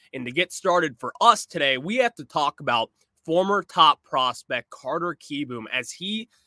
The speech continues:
has been recovering from Tommy John surgery for the past year, and he made his spring training debut yesterday. And let's start by this. He's still not fully recovered. He's still not really cleared to play in the field yet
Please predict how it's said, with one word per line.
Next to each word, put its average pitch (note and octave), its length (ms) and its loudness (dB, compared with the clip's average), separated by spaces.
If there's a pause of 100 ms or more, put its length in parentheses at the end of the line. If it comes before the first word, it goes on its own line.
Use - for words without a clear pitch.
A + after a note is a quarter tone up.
(140)
has E3+ 240 2
been A#3 140 -2
recovering G#3 600 6
from C#3 200 -8
Tommy F3 360 -4
John G3+ 340 -2
surgery A#2 640 -8 (260)
for E3 160 0
the D#3+ 80 -2
past C#3+ 520 0
year, B2 320 -6 (240)
and B2+ 100 -12
he F#3 160 -6
made E3 240 -2
his C#3+ 180 -6
spring C3+ 360 -6
training B2+ 440 -8
debut A2 400 -4
yesterday. A2+ 680 -4 (320)
And C#3 260 2
let's A#3 160 2
start G3+ 320 6
by C#3+ 240 4
this. F#2 320 -16 (220)
He's A#3+ 220 -4
still D#4 320 2
not A3+ 280 2 (320)
fully A3 580 2
recovered. C#3 560 -2 (300)
He's A3+ 180 -8
still D#4 300 -2
not B3+ 240 2
really G3+ 340 0
cleared A3 540 -6
to D#3 80 -6
play F3+ 300 -2
in D#3 100 -4
the A#2+ 80 -6
field C#3+ 400 -4
yet A2 180 -8